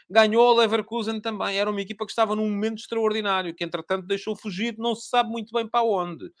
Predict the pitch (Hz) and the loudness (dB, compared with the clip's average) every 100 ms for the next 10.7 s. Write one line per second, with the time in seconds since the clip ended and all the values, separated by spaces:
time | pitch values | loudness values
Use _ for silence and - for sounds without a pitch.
0 | _ _ 160 180 180 226 233 226 208 233 | _ _ -6 -4 -4 -2 -2 -2 -2 0
1 | 247 - 254 247 247 - 240 - - - | -2 -4 -6 -4 -8 -8 -10 -8 -10 -10
2 | - _ _ _ _ _ _ _ _ _ | -16 _ _ _ _ _ _ _ _ _
3 | _ _ 160 151 190 180 240 262 262 262 | _ _ 4 6 4 6 6 6 4 4
4 | 254 269 262 269 285 220 208 165 151 151 | 4 4 4 4 -2 -2 -2 0 2 0
5 | 160 180 180 185 214 202 180 127 110 - | 0 0 0 -4 -2 0 2 2 0 2
6 | 277 240 196 156 131 156 156 156 143 165 | 0 0 -2 -2 -2 -4 -4 -4 0 0
7 | 160 - 139 - 92 - _ - - _ | 0 -4 -4 -4 -6 -6 _ -20 -20 _
8 | _ 151 185 190 - 170 - 190 190 180 | _ -6 -4 -4 -4 -6 0 2 2 0
9 | - 202 208 - _ 196 196 240 226 247 | -2 -2 -2 -6 _ -2 2 2 6 6
10 | - - 156 156 180 127 - | 4 0 4 6 8 6 4